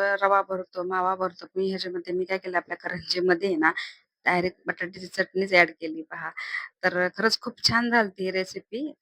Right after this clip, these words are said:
आमच्याकडे ना सगळ्यांना खूप आवडली. एक नवीन पद्धतीने मी बनवलेली आहे.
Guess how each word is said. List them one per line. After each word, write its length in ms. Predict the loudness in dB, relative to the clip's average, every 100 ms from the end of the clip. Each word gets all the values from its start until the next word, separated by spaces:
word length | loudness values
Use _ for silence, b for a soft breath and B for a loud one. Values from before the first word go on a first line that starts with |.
| -6
आमच्याकडे 540 | -4 -6 -4 0 2
ना 100 | 0
सगळ्यांना 500 | -2 -6 -2 2 2 4
खूप 220 | 4 4
आवडली. 440 | 4 2 -2 -2 -6
एक 120 | -4
नवीन 280 | -2 -2 -4
पद्धतीने 440 | -4 -2 0 2 4
मी 140 | 4
बनवलेली 520 | 4 2 -2 -6 -6 -4
आहे. 260 | -6 -8